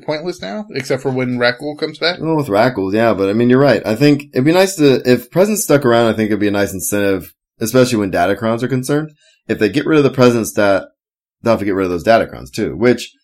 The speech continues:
Speaker 2: they did allude to. They were getting, they were reworking Datacrons. I think
Speaker 1: Mm-hmm.
Speaker 2: it's because they were trying to make them legacy-wide. So who knows?
Speaker 1: You know, actually, something just dawned on me. If this whole storyline, you know, goes five years and whatnot,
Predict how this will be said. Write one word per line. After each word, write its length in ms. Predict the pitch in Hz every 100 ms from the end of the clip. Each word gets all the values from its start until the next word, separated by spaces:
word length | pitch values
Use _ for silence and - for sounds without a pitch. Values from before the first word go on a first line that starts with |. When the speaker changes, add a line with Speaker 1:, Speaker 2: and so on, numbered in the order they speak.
| _ -
Speaker 2:
they 100 | 98
did 200 | 101 196
allude 280 | 143 107 95
to. 180 | 104 98
They 140 | 101
were 80 | 98
getting, 380 | 98 92 90 - -
they 140 | 104 98
were 160 | 92
reworking 640 | 90 101 95 165 170 110 90
Datacrons. 560 | 78 80 87 80 80
I 40 | 90
think 140 | 90
Speaker 1:
Mm-hmm. 80 | 87
Speaker 2:
it's 120 | -
because 260 | 85 107 92
they 60 |
were 60 | 90
trying 180 | 98 92
to 60 |
make 140 | 90 82
them 120 | 82
legacy-wide. 640 | 90 95 - 76 65 78
So 80 | 156
who 140 | 165 131
knows? 260 | 71 - _ _
Speaker 1:
You 80 | 180
know, 100 | 233
actually, 600 | 226 - 233 147 123 131
something 380 | 135 202 214 156
just 260 | 151 165 135
dawned 320 | 139 202 156
on 160 | 110 104
me. 280 | 107 127 _ _ -
If 320 | 170 240 -
this 220 | 196 165 -
whole 120 | 165
storyline, 680 | - 147 143 135 131 127 123 _ _
you 140 | - 131
know, 160 | 113 113 127
goes 320 | 127 156 160
five 300 | - 123 113
years 460 | 113 110 113 110 -
and 160 | 127 123
whatnot, 400 | 120 117 117